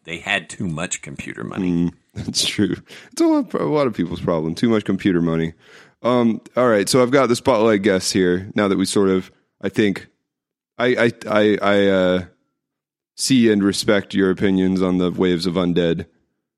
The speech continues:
Speaker 2: Um, I feel that way about the waves of robots at the end of the third Matrix, but I don't,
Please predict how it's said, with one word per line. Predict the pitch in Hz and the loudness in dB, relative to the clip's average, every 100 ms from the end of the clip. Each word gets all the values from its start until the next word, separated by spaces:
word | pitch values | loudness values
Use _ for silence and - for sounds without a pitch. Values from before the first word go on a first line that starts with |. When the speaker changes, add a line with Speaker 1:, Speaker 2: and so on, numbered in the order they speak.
| _ | _
Speaker 2:
Um, | 101 104 | -6 -2
I | 95 | 0
feel | 120 147 131 | 2 4 4
that | 110 | 4
way | 113 | 4
about | 110 98 | 4 2
the | 98 | 2
waves | 98 98 | 2 2
of | 92 | 2
robots | 90 90 87 87 - | 0 0 0 -2 -4
at | 82 | -4
the | 92 | -2
end | 87 87 | 0 0
of | 87 82 - - _ | 0 -4 -12 -20 _
the | 87 | -12
third | 87 90 85 | -4 -2 0
Matrix, | 85 - 82 - - | -2 -2 -4 -6 -8
but | 95 82 | -6 -4
I | 90 | -4
don't, | 87 85 | -4 -6